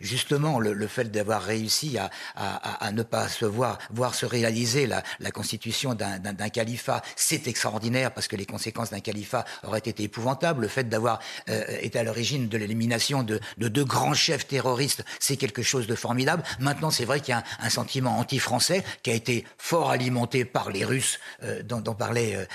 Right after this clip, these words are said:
dont parlait Christian il y a, il y a, il y a, il y a un instant. Mais ils ont apporté énormément de choses à la, à la population, quoi que puisse en dire le gouvernement, euh, euh, a-, actuellement. Et de toute façon, même s'ils se sont éloignés,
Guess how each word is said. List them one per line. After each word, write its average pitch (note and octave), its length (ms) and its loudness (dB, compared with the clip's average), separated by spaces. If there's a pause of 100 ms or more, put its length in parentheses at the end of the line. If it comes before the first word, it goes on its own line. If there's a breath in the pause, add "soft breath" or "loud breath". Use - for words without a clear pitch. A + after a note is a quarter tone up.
(120)
dont A#2+ 120 0
parlait A2+ 320 0
Christian B2+ 420 0
il B2+ 60 2
y A2+ 40 2
a, G#2+ 120 2 (220 loud breath)
il G#2+ 60 -6
y A#2 40 0
a, G2+ 160 0
il G#2+ 80 -6
y A2+ 40 0
a, A2 140 0
il G#2 80 -4
y A#2 60 0
a A2+ 40 2
un A#2 180 2
instant. F3 380 2 (180 loud breath)
Mais B2 220 0
ils C#3+ 240 2
ont D3 40 4
apporté C#3 500 0
énormément F#3+ 840 4
de C3+ 140 2
choses B2+ 400 2 (220 loud breath)
à B2 80 2
la, A#2 80 4
à A#2+ 160 0
la A2+ 100 2
population, A#2+ 600 0
quoi A#2+ 120 0
que - 120 -10
puisse - 180 2
en C3+ 120 4
dire C#3 220 4 (180 loud breath)
le C#3+ 220 6
gouvernement, C#3+ 720 4 (240 loud breath)
euh, A#2 220 2
euh, A#2 140 0
a-, A#2 180 0
actuellement. C3 640 2 (160 loud breath)
Et D#3 240 6
de C3+ 140 0
toute D3+ 220 0
façon, D#3 460 2 (180 loud breath)
même C#3+ 220 4
s'ils C#3 160 0
se C#3+ 140 0
sont D3 180 0 (120)
éloignés, C3 500 4